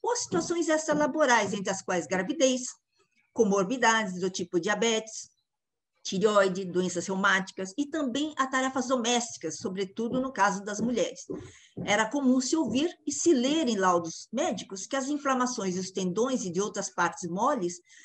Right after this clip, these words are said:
se deviam a uma dessas condições que eu citei. Essa era a narrativa dos empregadores, vencida por um amplo movimento social, ainda que, na prática, a disputa continue caso a caso.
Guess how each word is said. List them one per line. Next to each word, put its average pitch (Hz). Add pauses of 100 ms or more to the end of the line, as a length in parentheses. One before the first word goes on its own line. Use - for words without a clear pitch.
se 302
deviam 285
a 254
uma 277
dessas 247
condições 277
que 240
eu 240
citei. - (640)
Essa 294
era 285
a -
narrativa 254
dos 254
empregadores, 254 (560)
vencida 226 (380)
por 208
um 190
amplo 247
movimento 208
social, 247 (460)
ainda 262
que, 196
na 214
prática, 254
a 285
disputa 254
continue 285
caso 180
a 247
caso. -